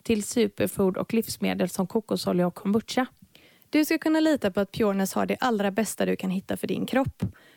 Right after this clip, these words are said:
Speaker 2: De letar upp de renaste näringsämnena från de allra bästa producenterna.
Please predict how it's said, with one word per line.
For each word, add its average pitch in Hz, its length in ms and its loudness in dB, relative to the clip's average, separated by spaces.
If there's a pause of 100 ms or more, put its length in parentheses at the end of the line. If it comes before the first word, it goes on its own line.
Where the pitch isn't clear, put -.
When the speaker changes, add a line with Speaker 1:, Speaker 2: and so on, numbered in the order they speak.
Speaker 2:
De 294 200 2
letar 285 260 2
upp 202 160 -2
de 202 200 0
renaste 262 560 2
näringsämnena 196 680 0
från 202 200 -2
de 202 160 -2
allra 208 320 0
bästa 190 320 -2
producenterna. - 600 -8